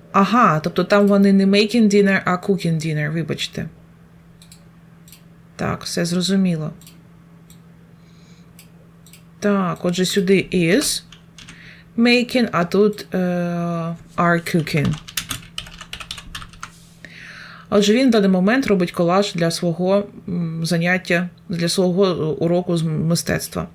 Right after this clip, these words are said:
Are Martin and Steve playing chess? Are Martin and Steve playing chess? No, they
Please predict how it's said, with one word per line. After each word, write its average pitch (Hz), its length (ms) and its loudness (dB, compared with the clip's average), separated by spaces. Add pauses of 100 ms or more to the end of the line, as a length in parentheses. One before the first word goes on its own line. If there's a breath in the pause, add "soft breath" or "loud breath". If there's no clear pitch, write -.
(880 loud breath)
Are 311 440 4
Martin 220 600 4
and 190 200 4
Steve 196 540 0
playing 185 280 4
chess? 277 520 0 (400)
Are 269 240 2
Martin 202 440 4
and 170 160 0
Steve - 560 -2
playing 180 320 2
chess? 262 500 -2 (2500 loud breath)
No, 294 480 4
they 240 500 2